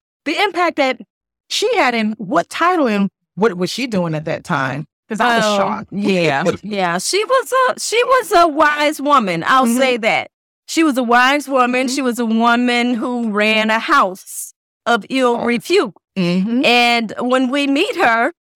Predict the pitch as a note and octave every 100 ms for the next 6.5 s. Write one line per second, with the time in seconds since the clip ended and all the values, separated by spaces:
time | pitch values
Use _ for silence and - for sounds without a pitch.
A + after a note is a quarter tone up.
0 | - D4+ - G#4 D4+ D4+ C#4+ B3 C#4 C4+
1 | - A#3+ A#3 D4 D#4 - C4+ F4+ D#4 A#3
2 | A#3+ B3+ B3 B3 A3 A3 - - F#3+ D#3+
3 | D#3 - F#3 F#3+ C3+ - G#3+ G3+ G#3 G#3+
4 | A3 G#3 F4 C4+ F4+ F4+ - _ _ -
5 | D#3+ A#3+ - - D4+ C4+ D4 C4 B3+ A3
6 | A#3+ A3 G3+ F#3+ G3